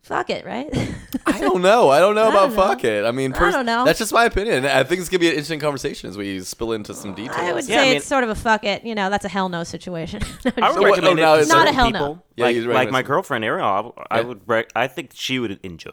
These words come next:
Speaker 3: this movie.
Speaker 2: Yeah. Well, I think certainly it's
Speaker 1: It's kind of
Speaker 2: for
Speaker 1: enjoyable, yeah.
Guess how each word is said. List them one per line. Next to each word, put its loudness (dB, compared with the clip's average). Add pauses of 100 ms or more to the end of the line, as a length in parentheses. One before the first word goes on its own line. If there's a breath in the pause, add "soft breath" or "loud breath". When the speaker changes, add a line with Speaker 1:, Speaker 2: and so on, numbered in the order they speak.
Speaker 3:
this -20
movie. -6
Speaker 2:
Yeah. -2 (360 soft breath)
Well, -2
I 0
think -4 (260)
certainly -2
it's -8
Speaker 1:
It's -12
kind 2
of 4
Speaker 2:
for 2
Speaker 1:
enjoyable, -6
yeah. -12